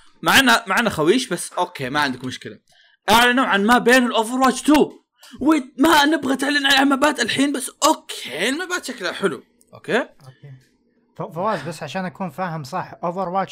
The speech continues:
Speaker 2: two هي نفسها one، صح؟
Speaker 1: أصبر، أصبر، أصبر شوي، أصبر. أصبر، أصبر شوي،
Speaker 2: لا،
Speaker 1: أصبر،
Speaker 2: يعني
Speaker 1: أوكي؟
Speaker 2: نفس نظام اللعب.
Speaker 1: أصبر شوي، أصبر. أنا، أنا بوصل لك، بشرح لك، بشرح لك كل ال-، ال-، الخنبقة اللي مسووها، أوكي؟
Speaker 2: أوكي.
Speaker 1: جاك كذا قالوا لك: "اسمعوا يا شباب،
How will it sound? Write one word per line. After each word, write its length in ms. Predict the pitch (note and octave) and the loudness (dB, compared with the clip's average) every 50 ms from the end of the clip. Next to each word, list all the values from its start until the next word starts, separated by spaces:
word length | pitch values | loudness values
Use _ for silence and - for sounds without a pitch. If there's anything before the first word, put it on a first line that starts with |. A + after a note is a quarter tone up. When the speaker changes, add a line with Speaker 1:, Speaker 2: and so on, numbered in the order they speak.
| - - F#3 | -10 -10 -8
Speaker 2:
two 20 | |
هي 280 | F#3 F3+ E3+ F#3+ F#3+ E3+ | -8 -6 -6 -6 -6 -6
نفسها 640 | D#3 F3 F3+ - - - C#3 D3 D#3 C#3 D3 D3 | -6 -8 -8 -10 -12 -12 -12 -10 -8 -8 -8 -8
one، 260 | C3 G#2 F2 - _ - | -10 -12 -14 -18 _ -20
صح؟ 300 | - D3+ E3 F3+ - - | -16 -16 -16 -14 -6 -6
Speaker 1:
أصبر، 280 | - A3+ A3 - F#3 G#3 | -4 -4 -4 -4 -4 -4
أصبر، 220 | A3 A3 - C3+ | -4 -4 -8 -10
أصبر 180 | F#3 - - B2+ | -10 -10 -12 -16
شوي، 120 | A#2 C3 | -16 -16
أصبر. 180 | C3 - B2 - _ _ _ _ - | -18 -18 -20 -20 _ _ _ _ -10
أصبر، 180 | F#3+ G3+ G#3 | -6 -4 -4
أصبر 160 | A3+ G#3+ - D#3+ | -4 -4 -4 -6
شوي، 120 | - D#3+ | -4 -4
Speaker 2:
لا، 60 | G3+ | -2
Speaker 1:
أصبر، 120 | G#3+ F#3+ F#3 | -2 -2 -2
Speaker 2:
يعني 180 | D#3 E3 F3+ | -4 -2 0
Speaker 1:
أوكي؟ 120 | F3+ G3 A3 | 2 2 2
Speaker 2:
نفس 240 | A3 G#3+ - F#3 | 0 0 -4 -4
نظام 320 | F#3+ G3 D#3+ G3 G3+ G3 F#3+ | -4 -2 -2 0 0 0 -2
اللعب. 540 | F3 E3 E3+ F#3 E3+ E3 C3+ A#2+ - _ _ _ _ _ - | -2 -2 -2 -2 -2 -2 -6 -10 -14 _ _ _ _ _ -6
Speaker 1:
أصبر 280 | D#3+ A3 G#3+ - D#3+ C#3 | -4 -4 -4 -6 -8 -6
شوي، 140 | C#3 D3 | -4 -6
أصبر. 300 | D#3 - - B2+ C3 C#3+ | -6 -6 -8 -8 -6 -4
أنا، 160 | D#3+ F3+ - F3+ | -4 -2 -2 -2
أنا 80 | F#3+ | -2
بوصل 300 | E3+ D#3+ D3+ - E3+ D3 | -2 -2 -4 -4 -4 -4
لك، 120 | C3 B2 - | -6 -6 -8
بشرح 380 | C#3+ D3+ D3+ - - G3 - | -8 -8 -8 -8 -10 -10 -10
لك، 180 | F3+ F3 - - | -12 -14 -14 -16
بشرح 220 | E3+ - A#3 G3+ | -12 -10 -8 -8
لك 120 | G#3 G3+ G#3 | -8 -8 -8
كل 300 | - B3 C4 B3 A#3 A#3+ | -6 -6 -6 -6 -6 -8
ال-، 200 | A#3+ - - F#3 | -10 -10 -10 -12
ال-، 380 | E3+ - - F3+ F3+ F3+ F3 | -12 -10 -10 -10 -10 -8 -10
الخنبقة 400 | - - - - A3 G#3+ F3+ D3 D#3 | -12 -10 -8 -8 -6 -6 -4 -4 -4
اللي 100 | D#3+ D3+ | -4 -4
مسووها، 440 | - - C#3 B2+ C3 C#3 B2+ A#2 | -6 -8 -8 -4 -4 -4 -4 -4
أوكي؟ 260 | G#2+ - - D3+ F3+ - _ _ _ _ _ _ _ _ _ - | -8 -10 -8 -8 -8 -8 _ _ _ _ _ _ _ _ _ -14
Speaker 2:
أوكي. 420 | F3+ D#3+ D#3 C3 - D3+ D3+ D#3+ D3 - | -12 -12 -12 -12 -14 -16 -16 -16 -10 -2
Speaker 1:
جاك 220 | E3 G3 A#3 A#3 | 0 0 0 0
كذا 360 | A#3 - B3 G#3+ G#3+ F#3+ E3 E3 | -2 -4 -4 -2 -2 -4 -4 -2
قالوا 220 | E3 F#3+ G#3+ A3 | -2 0 0 0
لك: 400 | A3 B3 E4 F4 - - - _ _ _ - | 0 -2 -4 -4 -6 -12 -20 _ _ _ -12
"اسمعوا 300 | D#3 - - D3+ C#3+ C#3 | -10 -10 -10 -10 -10 -8
يا 80 | C#3+ C#3+ | -8 -8
شباب، 500 | C#3 D3+ C3 D3+ F3 A3+ C#4 - - | -10 -10 -8 -4 0 0 0 -2 -4